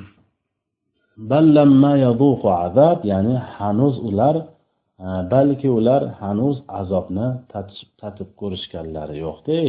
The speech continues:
Shunaqa, e, sizni yolg'onga chiqarib, nahot vahiy, e, ni jo'natishlik uchun Alloh bundan odam, odam, boshqa odam topmagan bo'lsa ya, deb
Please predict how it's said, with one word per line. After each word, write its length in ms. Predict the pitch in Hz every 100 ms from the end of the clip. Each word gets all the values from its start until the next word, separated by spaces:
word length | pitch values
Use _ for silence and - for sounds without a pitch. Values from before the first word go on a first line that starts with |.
| 90
Shunaqa, 460 | - 90 87 123 131 - _ _ _ _
e, 80 | 82 87 -
sizni 340 | - 107 113
yolg'onga 540 | 113 113 98 95 90 85
chiqarib, 640 | - - 76 107 156 160 - _ _ _ _ _ _ _
nahot 360 | 95 95 135 123
vahiy, 440 | 101 104 98 113 110 - _ _ _ _
e, 100 | 90 87 87 85 - - _ _ _ _ 104
ni 220 | 107 123 101
jo'natishlik 560 | 104 101 95 - 92 90
uchun 220 | 90 95
Alloh 380 | 90 92 107 101
bundan 400 | 85 92 110 131
odam, 340 | 107 104 98 95
odam, 300 | 101 98 95 92
boshqa 280 | 87 - 95
odam 240 | 92 92 90
topmagan 540 | - 90 90 87 82 82
bo'lsa 240 | 87 -
ya, 140 | 80 76
deb 260 | 78 135